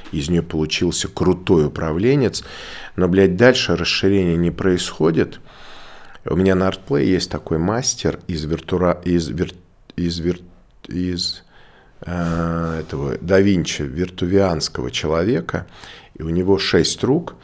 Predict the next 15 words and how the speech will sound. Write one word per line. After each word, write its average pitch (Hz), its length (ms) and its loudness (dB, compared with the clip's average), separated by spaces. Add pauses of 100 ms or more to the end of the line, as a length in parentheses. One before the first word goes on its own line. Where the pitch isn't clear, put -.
(840)
и 104 160 0
в 90 80 4
одной 117 380 4
он 95 160 2
держит 98 540 2
молоток 92 720 4 (540)
для 90 240 2
пробуждения. 76 920 -2 (440)
Иногда, 85 720 -2
блядь, 82 800 -4 (460)
пф, - 520 0
<laughs> 127 80 8
иногда 104 480 2 (180)
пум. 135 460 -2 (460)
Вот, 95 380 8